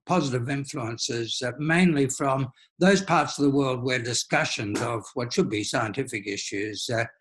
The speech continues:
being distorted by ideological perspectives from a particular part of, uh, uh, the, the media community. But, uh,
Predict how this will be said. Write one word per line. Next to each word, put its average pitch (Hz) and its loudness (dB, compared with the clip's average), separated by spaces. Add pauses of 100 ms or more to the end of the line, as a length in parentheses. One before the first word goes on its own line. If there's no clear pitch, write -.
(220)
being 123 2
distorted 113 -2
by 113 2
ideological 117 -2
perspectives 110 -4
from 110 -4
a - -18
particular 117 -2
part 117 0
of, 110 -6
uh, 113 -4 (360)
uh, 113 -4
the, 110 -6
the 123 -4
media 113 0
community. 95 -8
But, 135 -2 (100)
uh, 135 2